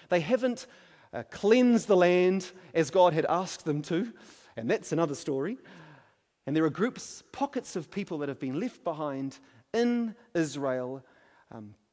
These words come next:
pagan people, foreigners who,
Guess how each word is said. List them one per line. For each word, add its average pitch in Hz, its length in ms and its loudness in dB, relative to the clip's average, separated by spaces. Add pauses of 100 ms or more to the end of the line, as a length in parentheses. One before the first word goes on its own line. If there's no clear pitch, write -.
(120)
pagan 185 360 0
people, 107 400 -16 (680)
foreigners 196 640 0
who, 143 220 -4